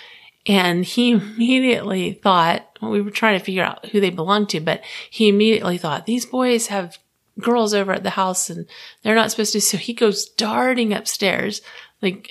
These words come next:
I've never seen him go up the stairs so quickly. And he goes running up the stairs. He's like, "What's going on?" And he gets up there and it was our daughters. They had flown home. Kristen had flown home. Stephanie and her husband had all come home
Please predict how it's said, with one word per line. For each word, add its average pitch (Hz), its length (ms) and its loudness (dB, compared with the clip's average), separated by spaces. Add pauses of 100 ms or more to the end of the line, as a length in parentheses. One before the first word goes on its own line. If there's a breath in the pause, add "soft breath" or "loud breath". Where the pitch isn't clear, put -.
(120)
I've 208 240 2
never 202 240 2
seen 185 260 0
him 165 400 -2
go 180 100 0
up 165 140 0
the 180 80 -6
stairs - 360 0
so 180 120 0
quickly. - 480 -2 (320 loud breath)
And 202 80 -2
he 202 60 2
goes 196 260 -2
running 262 320 0
up 214 140 0
the 214 60 -6
stairs. 208 540 0
He's - 240 -8
like, - 80 -10
"What's 262 260 -2
going 247 300 -2
on?" 214 280 2 (600 loud breath)
And 208 140 2
he 196 80 4
gets 254 300 2
up 208 160 0
there 170 560 2
and 196 140 2
it - 120 -2
was 175 120 -2
our 156 120 0
daughters. - 580 -4 (300)
They 208 200 4
had 214 240 0
flown 208 480 2
home. 175 640 -2 (540 soft breath)
Kristen 233 680 0
had 202 300 -6
flown 220 240 4
home. 196 440 0
Stephanie 208 580 0
and 202 220 2
her 220 120 0
husband 190 520 -4
had - 260 -6
all 185 220 0
come 185 220 -6
home 170 360 -2